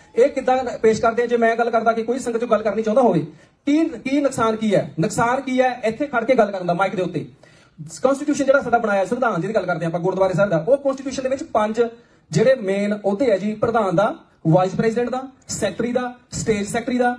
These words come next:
ਤੇ ਖਜ਼ਾਨਚੀ ਦਾ। ਇਹ ਅਸੀਂ ਆਪ ਇਸ ਗੱਲ ਦੇ ਵਿੱਚ ਹਾਮੀ ਭਰੀ ਸੀਗੀ ਕਿ ਉਹ ਪੰਜ ਅੰਮ੍ਰਿਤਧਾਰੀ ਹੋਣੇ ਚਾਹੀਦੇ ਆ। ਇੱਕੀ ਬੰਦਿਆਂ ਦੀ ਕਮੇਟੀ ਆ, ਬਾਕੀ ਜਿਹੜੇ ਮਰਜ਼ੀ, ਜੋ ਮਰਜ਼ੀ ਰੰਗ, ਰੰਗ ਕਰੋ, ਸਭ ਕਮੇਟੀਆਂ ਬਣ ਸਕਦੀਆਂ, ਸਭ, ਅਹ, ਵਾਈਸ ਪ੍ਰੈਜ਼ੀਡੈਂਟ ਹੋ ਸਕਦਾ, ਵਾਈਸ, ਵਾਈਸ, ਅਹ, ਖਜ਼ਾਨਚੀ ਹੋ ਸਕਦਾ।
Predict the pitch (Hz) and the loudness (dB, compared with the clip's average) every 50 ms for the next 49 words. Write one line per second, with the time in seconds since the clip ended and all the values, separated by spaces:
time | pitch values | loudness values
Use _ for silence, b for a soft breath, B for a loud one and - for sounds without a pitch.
0 | - - - 285 277 294 240 233 196 170 170 165 147 123 113 - - _ b b | -6 -6 -2 0 0 2 2 2 2 2 2 2 2 2 0 -6 -16 _ b b
1 | b b b 220 277 302 247 254 247 269 294 269 220 220 220 220 269 277 - - | b b b 2 2 2 2 2 2 2 2 4 4 2 2 2 0 -4 -4 -2
2 | 202 226 220 240 233 233 240 247 247 220 185 214 254 302 285 240 233 220 240 247 | -4 -4 -2 0 0 0 0 -2 -4 -4 -2 0 0 0 0 0 0 -2 -2 -2
3 | 247 247 262 269 - 226 277 294 - 233 214 220 214 254 - 220 220 220 233 233 | -2 0 0 2 4 4 4 4 2 -2 -2 -2 -2 -4 -2 0 2 2 2 2
4 | 254 233 208 190 190 190 180 180 160 147 143 127 - - - b b b b b | 0 -2 0 0 2 0 0 0 0 -2 -2 -4 -6 -10 -16 b b b b b
5 | b - 226 - 277 277 277 277 277 277 285 269 233 214 - 254 262 277 285 277 | b -6 -2 0 0 0 2 2 0 0 2 2 2 2 4 2 0 0 0 -2
6 | 175 165 190 190 - 240 269 285 277 240 208 196 220 220 226 240 233 214 240 240 | -2 -4 -4 -2 0 0 0 2 2 0 0 0 2 2 4 4 2 2 0 0
7 | 233 240 240 220 226 226 233 240 247 240 - 208 196 214 233 233 226 233 233 196 | 0 -2 -2 -2 -2 -2 -2 -2 -4 -4 -2 -2 -2 -2 -2 -2 -2 -2 -2 -2
8 | 185 160 208 202 202 220 226 226 220 - 202 190 190 208 B B B B B 175 | -2 -2 -2 -2 -2 -2 -2 -2 -4 -4 -4 -4 -4 -4 B B B B B -6
9 | 175 180 196 185 180 175 165 165 190 214 226 220 233 220 208 226 220 220 220 220 | -4 -2 -2 0 0 0 0 0 2 0 2 0 0 0 0 0 0 2 0 0
10 | 214 220 214 202 208 - - - 214 196 208 - - 220 196 185 180 - - 214 | 0 0 0 -2 -2 -4 -4 -6 -4 -4 -4 -4 -6 -6 -4 -4 -4 -2 -2 -2
11 | 190 190 190 196 185 175 170 135 139 135 139 - | -2 -2 0 0 0 0 0 -2 -4 -4 -6 -8